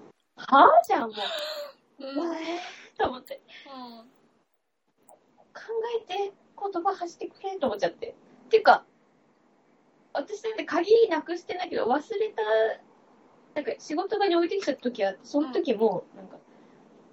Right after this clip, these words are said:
Speaker 1: 私は鍵の救急車呼んだし。
Speaker 2: うん。
Speaker 1: で、なくしたらもう、いや、もう近くにその、契約した不動産あんだから、朝そこ行ってもらっていいと思っちゃうから。
Speaker 2: うん。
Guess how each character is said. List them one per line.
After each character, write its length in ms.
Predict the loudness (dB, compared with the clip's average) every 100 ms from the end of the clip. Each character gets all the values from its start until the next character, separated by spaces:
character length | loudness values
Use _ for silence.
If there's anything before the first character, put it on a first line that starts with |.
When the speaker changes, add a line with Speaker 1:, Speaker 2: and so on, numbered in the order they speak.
| 0
Speaker 1:
私 80 | 2
は 60 |
鍵 260 | 2 2 6
の 120 | 4
救 220 | 4 2 2
急 160 | 2
車 80 | 2 0
呼 60 |
ん 40 | 0
だ 80 | -6
し。 280 | -6 -14 -14 -12
Speaker 2:
う 60 |
ん。 160 | -12 -12 -16 -20 -20 -20 -20 -20 _ _ _ _ 6
Speaker 1:
で、 40 |
な 160 | 8 8
く 140 | 6 4
し 80 |
た 120 | 6 6
ら 100 | 6
も 180 | 0
う、 40 | -4 _ _ _ _ _ _ 0
い 60 |
や、 80 | 2
も 220 | 0 -4
う 80 | -6
近 320 | -10 -4 -2
く 100 | 0 -2
に 120 | -4
そ 140 | -10
の、 260 | -10 -8 -10 -12 -16 -20 -20 0
契 120 | 4
約 220 | 4 2
し 40 | -4
た 80 |
不 120 | -2 2
動 120 | 4
産 220 | 6 6 6
あ 40 |
ん 60 | 4
だ 80 | 2
か 100 | 2
ら、 80 | 2
朝 180 | 2 -6
そ 60 | -8
こ 100 | -8
行 80 |
っ 40 | -4
て 80 | -2
も 80 |
ら 60 | 0
っ 20 |
て 60 | -2 -6
い 80 | -8
い 120 | -8
と 120 | -10
思 80 | -12
っ 40 | -10
ち 120 | -12
ゃ 20 |
う 40 |
か 60 | -12
ら。 60 |
Speaker 2:
う 40 |
ん。 40 | -18